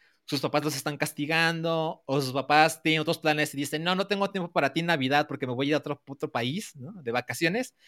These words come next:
Entonces te quedas en la escuela, ¿no? Y Paul Giamatti, pues, su plan es de maestro aburrido, él quería quedarse en la escuela a leer libros, a leer novelas,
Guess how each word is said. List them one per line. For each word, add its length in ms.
Entonces 340
te 100
quedas 240
en 120
la 60
escuela, 440
¿no? 120
Y 100
Paul 220
Giamatti, 800
pues, 140
su 180
plan 380
es 300
de 180
maestro 280
aburrido, 480
él 160
quería 260
quedarse 320
en 80
la 60
escuela 360
a 160
leer 380
libros, 500
a 80
leer 220
novelas, 580